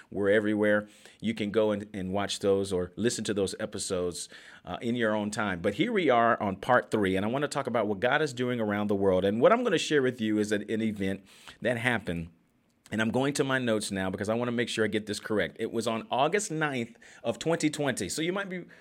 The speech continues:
asking, "Why are you talking about this now?" Well, the Lord had not allowed me to talk about much of this in a broadcast space for quite some time about why the pandemic. He was speaking about it,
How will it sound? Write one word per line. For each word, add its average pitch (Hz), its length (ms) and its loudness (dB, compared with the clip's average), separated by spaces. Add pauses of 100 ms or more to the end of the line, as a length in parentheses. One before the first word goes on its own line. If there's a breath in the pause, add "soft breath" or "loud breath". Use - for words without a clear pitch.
(240 loud breath)
asking, 156 360 -2
"Why 214 180 -4
are 294 60 -2
you 214 100 -2
talking 185 380 -4
about 143 200 2
this 123 160 -2
now?" 113 280 0
Well, 113 160 2
the 131 100 0
Lord 220 300 2
had 143 180 2
not 139 240 2
allowed 123 380 2
me 104 180 0
to 101 160 -4
talk - 260 0
about 101 280 2
much 117 240 -2
of 110 120 -6
this 101 240 -4
in 101 120 -2
a 92 40 -4
broadcast 123 560 -2
space 90 400 -2 (460 loud breath)
for 135 140 0
quite 147 260 -2
some 127 180 -2
time 110 360 0
about 101 260 2
why 123 240 4
the 127 100 0
pandemic. 110 600 0
He 139 120 4
was 175 160 2
speaking 226 400 -4
about 92 320 0
it, 107 160 -4